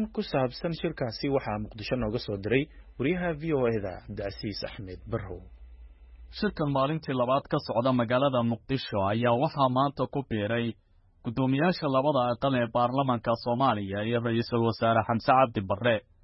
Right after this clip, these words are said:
Speaker 2: Qorshaha ayaa waxa uu yahay in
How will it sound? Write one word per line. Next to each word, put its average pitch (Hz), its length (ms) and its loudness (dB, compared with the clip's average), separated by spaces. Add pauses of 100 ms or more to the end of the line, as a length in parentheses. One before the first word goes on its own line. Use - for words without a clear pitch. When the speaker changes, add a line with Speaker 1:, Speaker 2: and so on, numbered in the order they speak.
(420)
Speaker 2:
Qorshaha 107 460 2
ayaa 113 280 2
waxa 123 300 0
uu 98 140 -2
yahay 101 360 -2 (460)
in 143 120 -2